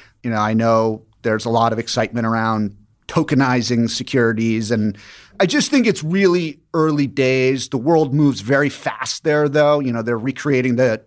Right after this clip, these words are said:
the existing financial spe-, system at light speed, uh, with all the pitfalls and perils there. So I think it's worth watching. I don't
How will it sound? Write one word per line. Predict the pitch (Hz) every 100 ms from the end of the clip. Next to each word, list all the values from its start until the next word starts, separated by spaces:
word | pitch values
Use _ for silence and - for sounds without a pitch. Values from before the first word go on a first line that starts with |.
| _
the | 123
existing | 113 135 135 143
financial | 127 127 127 127 131
spe-, | - - 131 127
system | - 160 - 147
at | 123 110
light | 127 135
speed, | - 143 135 147 - - - - _ -
uh, | 98
with | 101
all | 110 110
the | 127 113 104 _ _ _ -
pitfalls | 123 - 120 120
and | 120
perils | 123 123 113
there. | 120 123 123 127 - - _ -
So | 208 175 196
I |
think | 196 233
it's | 220
worth | 196 -
watching. | 139 139 143 185 170 170 _ -
I | 165
don't | 170 165 -